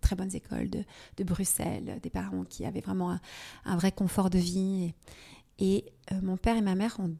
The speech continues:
décidé de quitter leur milieu social pour s'installer dans des, d'abord dans un quartier. Moi, je suis née dans un H L M à Bruxelles, dans des tours H L M au plein cœur de, de Bruxelles, dans le quartier nord, à côté de la gare.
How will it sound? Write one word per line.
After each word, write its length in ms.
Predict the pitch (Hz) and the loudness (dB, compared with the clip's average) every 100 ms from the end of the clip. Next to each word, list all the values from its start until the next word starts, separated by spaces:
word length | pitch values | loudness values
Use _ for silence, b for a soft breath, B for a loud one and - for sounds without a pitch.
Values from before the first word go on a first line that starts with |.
| - | 4
décidé 580 | 240 - - 196 226 330 - _ _ _ _ 214 | 4 4 0 0 0 0 -10 _ _ _ _ -10
de 280 | 175 - 185 | -8 -2 -2
quitter 540 | - 285 285 262 247 - | 2 0 4 2 2 0
leur 240 | 180 180 | 4 6
milieu 320 | 185 214 214 | 8 8 6
social 540 | 220 196 - 214 226 262 _ b b | 2 0 -2 -4 -6 -8 _ b b
pour 220 | - 190 - | -2 -2 0
s'installer 680 | 226 220 214 196 202 247 277 b b - | 2 2 2 2 2 0 -4 b b -4
dans 140 | 190 | -2
des, 360 | 190 185 180 175 170 - - 185 | 0 2 2 2 -2 -4 -6 0
d'abord 200 | 175 220 | 4 6
dans 160 | 190 | 4
un 60 | 185 | 4
quartier. 260 | 190 - | 2 2
Moi, 100 | 233 | 2
je 40 | 196 | 4
suis 80 | 220 | 4
née 80 | |
dans 160 | 214 185 | 4 2
un 60 | 185 | 2
H 200 | 226 226 | 2 2
L 80 | 214 | 2
M 260 | 214 190 - | 0 -4 -6
à 60 | |
Bruxelles, 500 | 185 196 - 202 226 - B B B | -4 -2 -2 -2 -2 -6 B B B
dans 80 | - | 0
des 120 | 170 | 0
tours 380 | - - 269 226 | 4 8 8 8
H 200 | 190 190 | 4 4
L 140 | 190 | 2
M 220 | 196 226 185 | 4 2 0
au 40 | |
plein 220 | - 202 | 0 -4
cœur 240 | 196 220 202 | 0 0 2
de, 260 | 185 175 | 4 2
de 120 | 175 | 2
Bruxelles, 680 | 175 190 185 - 202 208 175 | 2 2 2 2 2 4 4
dans 100 | 175 | 4
le 40 | 180 | 0
quartier 340 | 196 - - | -2 -2 0
nord, 300 | 185 180 196 | 4 4 4
à 60 | 185 | 2
côté 240 | 196 202 | 2 2
de 40 | 185 | 4
la 100 | 175 | 4
gare. 280 | 175 226 | 4 2